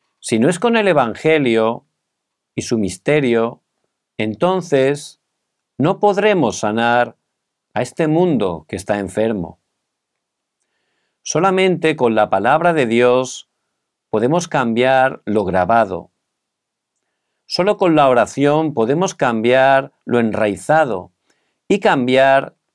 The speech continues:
la naturaleza. Si restauramos esto, entonces podemos sanar la Iglesia, y estas respuestas se conectarán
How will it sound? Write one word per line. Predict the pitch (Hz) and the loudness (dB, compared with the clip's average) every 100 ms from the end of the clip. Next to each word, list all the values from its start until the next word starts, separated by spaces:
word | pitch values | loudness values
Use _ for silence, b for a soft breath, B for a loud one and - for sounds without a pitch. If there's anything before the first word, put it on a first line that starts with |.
| _ _ | _ _
la | - 175 | -2 -2
naturaleza. | 180 - 98 85 82 78 - - _ _ _ _ _ _ _ _ _ _ _ _ _ _ - | -2 -4 -6 -6 -8 -10 -16 -20 _ _ _ _ _ _ _ _ _ _ _ _ _ _ -10
Si | - 131 | -2 0
restauramos | 123 - 117 120 165 185 185 180 | 0 0 0 2 2 2 0 0
esto, | 180 175 - 120 113 127 - _ _ _ _ _ | -2 -2 -2 0 0 -2 -8 _ _ _ _ _
entonces | 107 101 147 160 156 160 156 156 | -6 -4 -2 -2 -2 0 0 -2
podemos | - 113 120 127 139 139 | -4 -2 0 0 -2 -4
sanar | 117 107 113 120 123 123 - _ _ _ - | -6 -2 0 2 2 0 -8 _ _ _ -6
la | 110 | -4
Iglesia, | 107 98 156 160 117 90 80 _ _ _ _ _ _ _ | -2 -2 -2 -2 -6 -8 -10 _ _ _ _ _ _ _
y | - | -4
estas | 165 175 170 | -2 0 0
respuestas | 175 - - 156 156 156 117 120 127 - _ _ - | 0 -2 0 0 0 0 2 2 0 -12 _ _ -10
se | - 175 | -4 -2
conectarán | 190 175 156 - 113 123 127 127 - | -2 -2 -2 0 2 2 0 -4 -8